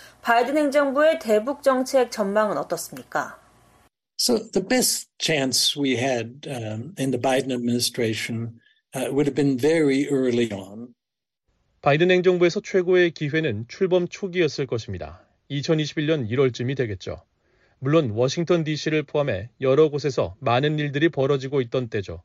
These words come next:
Speaker 3: 그래도 그때가 북한의 손을 내밀어 우리는 다르게 할 것이라고 말할 수 있는 가장 좋은 기회였습니다.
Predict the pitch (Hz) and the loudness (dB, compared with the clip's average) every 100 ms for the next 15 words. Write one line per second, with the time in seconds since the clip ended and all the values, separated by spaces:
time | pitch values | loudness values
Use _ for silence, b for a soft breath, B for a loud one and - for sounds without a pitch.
0 | _ _ _ - 160 165 151 139 151 110 | _ _ _ 2 2 4 0 2 2 2
1 | 113 - 143 131 143 - 180 180 160 135 | -2 -8 -2 0 0 0 0 2 0 0
2 | 101 87 _ 127 127 139 135 - - 131 | -4 -6 _ -6 -2 -2 -2 -6 -4 -4
3 | 143 151 143 156 135 135 131 160 113 131 | 0 0 0 -2 -4 -2 -2 2 2 2
4 | 127 120 131 92 - 127 143 139 117 - | -2 -4 -6 -6 -8 -4 -2 -2 -4 -4
5 | 143 151 131 120 127 92 - 87 - - | -2 -4 -4 -2 -2 -4 -8 -12 -14 -20